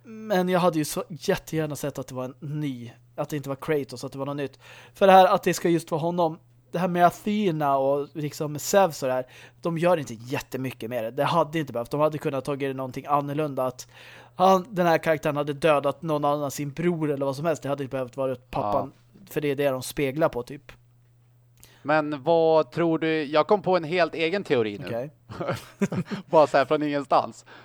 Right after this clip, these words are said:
Speaker 2: Eh, vad tror du om att de... Eh, vad tror du händer i nästa spel? Alltså vad, vad kommer att, vad kommer liksom att vara nästa steg i det hela?
Speaker 1: Det är ju det man sitter nu och diskuterar med den sista bilden som de har på stenväggen.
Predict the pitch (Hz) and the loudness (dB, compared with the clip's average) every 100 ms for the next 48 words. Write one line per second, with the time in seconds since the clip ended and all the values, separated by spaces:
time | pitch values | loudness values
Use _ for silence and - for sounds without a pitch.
0 | - - 127 123 123 123 101 - _ _ | -16 -6 -2 0 0 0 -2 -6 _ _
1 | _ _ _ 123 160 - 190 185 170 170 | _ _ _ 2 2 4 4 6 4 4
2 | 165 156 160 147 - 156 147 147 147 143 | 2 2 0 0 2 0 0 -4 -2 0
3 | 139 135 135 131 123 - _ _ _ _ | 0 -2 -2 -2 -2 -6 _ _ _ _
4 | _ _ _ _ - 165 160 180 165 180 | _ _ _ _ -2 -2 0 2 2 2
5 | 240 180 143 135 131 127 - 208 104 - | 0 0 0 0 -4 -4 0 0 0 -4
6 | - 143 143 156 151 147 156 156 147 147 | -4 -2 2 4 4 4 2 2 0 2
7 | 143 135 156 156 147 147 151 139 156 147 | 2 2 0 0 -2 -4 -6 0 4 4
8 | 147 127 143 - - 226 120 104 101 95 | 0 -4 -6 -6 -4 -2 -2 -6 -12 -10
9 | - - 156 170 175 202 180 156 156 - | -12 -12 -4 0 6 8 8 4 -2 -4
10 | 147 147 139 143 147 151 135 143 135 - | -2 -2 -2 -6 -4 -2 0 -2 -4 -4
11 | 143 - 151 208 196 139 123 123 - 131 | -4 0 4 6 6 4 -2 -4 -6 -8
12 | 127 131 127 123 139 123 - 143 147 175 | -4 -2 -4 -4 -8 -8 -4 -4 2 2
13 | 143 113 110 | 2 -2 -8